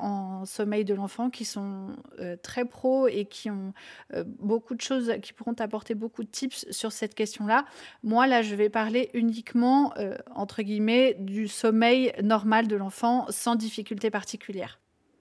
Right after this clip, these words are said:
Et en fait, Cerise, du coup, comme je te suis et sur les réseaux et sur ton podcast, je vais me permettre d'utiliser des exemples qui sont à toi. Euh, il me semble que tu dis toi-même que tu as réussi à convaincre Gauthier d'avoir une meilleure hygiène de sommeil.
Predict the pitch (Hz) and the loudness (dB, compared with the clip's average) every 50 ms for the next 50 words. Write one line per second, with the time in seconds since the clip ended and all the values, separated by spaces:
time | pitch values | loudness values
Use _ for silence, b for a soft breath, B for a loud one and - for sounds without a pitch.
0 | _ _ _ _ B B B B B B B B B B B _ - 240 226 226 | _ _ _ _ B B B B B B B B B B B _ -4 -2 0 0
1 | 220 214 - 294 349 - - 269 240 262 302 302 262 233 214 233 - - - 294 | -2 0 0 -2 -2 0 0 0 2 2 0 -4 -4 -6 -10 -10 -10 -4 -2 -2
2 | 285 285 240 - 240 - 285 277 277 277 262 254 240 240 240 240 - - - 269 | 0 -2 -2 -6 -4 -4 -2 0 0 -2 -2 -4 -6 -6 -6 -8 -8 -6 -4 -4
3 | 269 262 - - 247 240 - 254 240 226 220 233 240 233 226 233 262 262 - - | -4 -2 0 -2 -2 -2 -2 -2 -2 -2 0 0 0 0 2 2 2 2 2 2
4 | 220 - - - 196 - 247 240 226 - 233 233 226 - - 254 262 247 - - | -2 -2 -4 -8 -4 0 0 0 0 2 -2 -2 -2 -2 -2 0 0 -2 -2 -8
5 | - - 202 196 220 220 220 220 214 220 226 226 233 247 254 220 208 214 214 - | -8 -6 -2 0 2 2 2 2 2 2 2 2 2 2 0 0 -2 -6 -8 -8
6 | 220 214 220 208 220 247 196 214 214 190 196 208 196 202 240 240 240 - - - | -8 -6 -4 -2 -2 -2 0 0 0 0 0 -2 0 0 0 0 0 -2 -4 -8
7 | 202 - - 214 202 190 - - - 240 262 359 - B B B B B B B | -8 -6 -4 -4 -6 -6 -6 -2 2 2 2 2 2 B B B B B B B
8 | B B B - - 214 208 202 - - - 214 220 214 - - 262 254 254 - | B B B -2 0 2 2 0 0 0 0 0 0 0 0 2 4 4 4 4
9 | - 262 240 240 233 - - 120 208 - _ - - - 240 214 202 226 247 247 | 4 6 6 6 6 4 0 -6 -10 -12 _ -16 -10 -8 -6 -4 -4 -4 -4 -2
10 | 269 233 226 240 254 240 - 240 220 - 208 202 196 208 208 214 208 - - - | 0 0 2 2 2 2 0 -4 -8 -6 -6 -4 -2 -2 -2 -2 -4 -4 -6 -4
11 | 214 208 202 - - 202 208 220 226 226 220 - - 220 196 196 208 214 - - | -4 -4 -4 -6 -8 -8 -6 -4 -4 -4 -6 -6 -8 -8 -4 -4 -4 -4 -2 -2
12 | 247 220 214 208 190 202 202 196 202 196 196 196 208 220 233 247 233 220 214 202 | -2 0 0 -2 -2 -4 -4 -4 -4 -4 -2 -2 -2 0 0 0 0 0 -2 -2
13 | 196 208 202 202 202 190 185 175 - - 196 185 190 208 240 302 294 214 196 | -2 -4 -2 -2 -2 -4 -6 -8 -6 -6 -6 -4 -2 0 0 0 0 -2 -2